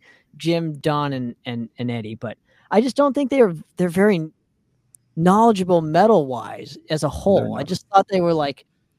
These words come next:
Speaker 1: like, they knew some stuff, which is cool, and Jim Florentine plays a lot of killer, like, B-side stuff that you would never hear elsewhere, but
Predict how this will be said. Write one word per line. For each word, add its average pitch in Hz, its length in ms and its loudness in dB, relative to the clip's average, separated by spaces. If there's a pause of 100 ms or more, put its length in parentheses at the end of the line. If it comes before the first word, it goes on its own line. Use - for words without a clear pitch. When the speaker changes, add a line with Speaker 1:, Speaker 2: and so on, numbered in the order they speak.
(300)
Speaker 1:
like, 214 120 2
they 262 100 0
knew 277 160 0
some 285 160 -2
stuff, 240 360 2
which 254 160 -6
is 233 80 -8
cool, 202 260 2
and 196 120 -2
Jim 208 180 0
Florentine 208 520 -4 (440)
plays 185 280 0
a 165 40 -2
lot 165 280 0
of 156 140 -6
killer, 175 440 -2
like, 139 220 -8
B-side 160 480 -4
stuff 151 280 -6
that 156 80 -6
you 135 80 -8
would 143 120 -10
never 156 280 -2
hear 147 220 -2
elsewhere, 131 540 -4
but - 200 -14